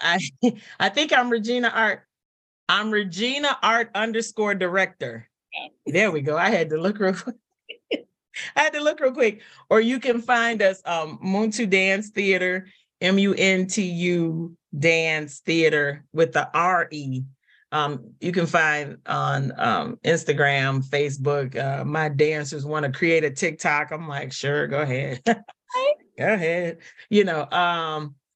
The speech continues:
Speaker 1: so yeah, people can find me there. I'm actually quite easy to find. I'm literally an open book. <laughs>
Speaker 2: Absolutely.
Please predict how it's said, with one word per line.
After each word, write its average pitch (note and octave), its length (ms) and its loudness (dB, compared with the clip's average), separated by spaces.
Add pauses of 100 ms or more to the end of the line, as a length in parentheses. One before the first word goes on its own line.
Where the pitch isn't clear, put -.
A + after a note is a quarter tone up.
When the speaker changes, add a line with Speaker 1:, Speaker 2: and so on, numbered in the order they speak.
Speaker 1:
so - 140 0
yeah, A3+ 220 4
people B3 260 -6
can A3+ 160 0
find F#3+ 280 2
me F#3 80 0
there. F3 420 2
I'm E3 140 -4
actually E3+ 460 -2
quite F3+ 380 0
easy E3+ 220 -6
to E3 100 -8
find. D#3 680 0
I'm D3+ 400 -2 (580)
literally C4+ 720 2
an A#3 140 -2
open G#3+ 340 -4
book. F#3 300 -4 (640)
<laughs> - 540 -20
Speaker 2:
Absolutely. E3 720 -14